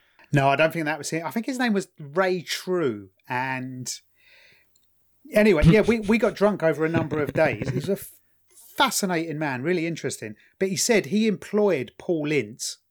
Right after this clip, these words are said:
and he mentioned Paul Ince, and I went, "Boo!" And he said, "Actually, Paul Ince, lovely fella." He goes, and when he sacked him, it gutted him, 'cause he sacked him 'cause he didn't, he,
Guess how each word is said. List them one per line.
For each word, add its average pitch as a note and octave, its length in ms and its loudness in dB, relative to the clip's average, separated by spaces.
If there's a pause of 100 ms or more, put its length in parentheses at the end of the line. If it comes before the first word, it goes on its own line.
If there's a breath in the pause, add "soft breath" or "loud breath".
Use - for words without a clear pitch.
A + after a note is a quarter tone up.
and C#3 80 -4
he D#3 80 0
mentioned F#3+ 320 0
Paul D#3+ 180 0
Ince, C3+ 220 0
and C#3+ 100 -6
I C#3 100 0
went, C3+ 180 -2 (200)
"Boo!" A#3 500 8 (920 loud breath)
And D#3 520 0 (120)
he D3+ 100 -4
said, G#3 240 4
"Actually, E3 460 0
Paul G#3 300 4
Ince, E3 260 0 (120)
lovely E3+ 440 0
fella." A2+ 400 -4 (240)
He D3+ 100 -8
goes, E3 240 2
and F3 300 -6
when G3+ 160 2
he G3+ 80 0
sacked - 400 -2
him, C3 260 -8
it D#3+ 220 -10
gutted F#3 320 0
him, G#2+ 160 -12 (420)
'cause C3+ 140 -4
he D#3 80 -4
sacked - 360 0
him C3 140 -2
'cause C#3 140 -8
he D3+ 100 -10
didn't, E3 320 -6
he, D3+ 200 -10